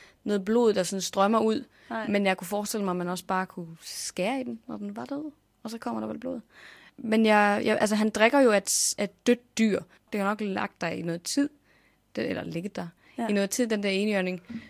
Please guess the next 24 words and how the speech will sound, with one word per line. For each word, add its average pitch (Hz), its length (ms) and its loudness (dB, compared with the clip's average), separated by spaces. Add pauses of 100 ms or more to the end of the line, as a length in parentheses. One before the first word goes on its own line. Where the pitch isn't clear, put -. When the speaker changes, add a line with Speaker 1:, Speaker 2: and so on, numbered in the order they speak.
(140)
Speaker 1:
Så - 180 -8 (120)
det 247 120 2
synes 220 200 -2
jeg 196 80 6
også 202 180 2
var 175 60 -2
sådan 160 260 -4
lidt, - 340 -10 (440)
lidt 208 200 -10
spøjst. - 600 -6
Altså 208 140 -2
igen, 233 260 0
hvorfor 226 200 -2
fanden 285 260 2
ikke 294 140 0
bare 269 160 2
slå 285 160 -2
den 226 60 2
ihjel 240 180 4
med 285 80 4
det 226 80 -2
samme, 294 320 2
og 226 100 -2
så 233 180 0